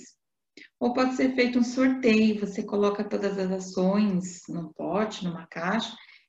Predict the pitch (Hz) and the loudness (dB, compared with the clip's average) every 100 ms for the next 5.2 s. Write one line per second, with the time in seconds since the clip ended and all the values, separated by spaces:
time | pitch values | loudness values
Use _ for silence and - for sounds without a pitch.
0 | - 196 214 208 240 233 277 277 - - | -10 -4 -2 0 0 0 -2 -4 -4 2
1 | 202 202 226 254 262 - - - 220 - | 2 4 4 2 -2 -8 -20 -2 0 2
2 | 226 - - 269 254 262 262 - 220 220 | -2 -2 -4 0 2 4 4 6 6 6
3 | 214 220 220 220 - 202 202 202 220 220 | 4 2 2 -2 0 0 0 -2 -2 -2
4 | - - _ 202 - 220 226 - - - | -4 -16 _ -4 -2 0 0 0 -4 -8
5 | - | -10